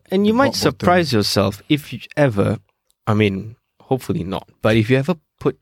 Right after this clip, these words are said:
Speaker 1: yourself in such a situation or you're put in that kind of
Speaker 2: Yep.
Speaker 1: situation, you might just surprise yourself
Speaker 2: Of
Speaker 1: as
Speaker 2: course,
Speaker 1: to how
Speaker 2: exactly.
Speaker 1: much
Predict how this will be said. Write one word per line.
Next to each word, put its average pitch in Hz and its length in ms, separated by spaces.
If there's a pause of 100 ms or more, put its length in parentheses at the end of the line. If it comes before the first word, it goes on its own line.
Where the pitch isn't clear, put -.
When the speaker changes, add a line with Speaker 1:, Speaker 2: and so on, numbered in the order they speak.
Speaker 1:
yourself 107 440
in 101 80
such 104 260
a - 60
situation - 720
or 113 140
you're 110 120
put 123 200
in 107 120
that - 240
kind 107 120
of - 60
Speaker 2:
Yep. - 40
Speaker 1:
situation, 98 380 (520)
you 143 100
might 185 240
just 123 220
surprise 110 480
yourself 98 400
Speaker 2:
Of - 80
Speaker 1:
as 95 120
Speaker 2:
course, 92 160
Speaker 1:
to 107 120
how 92 140
Speaker 2:
exactly. 127 240
Speaker 1:
much - 380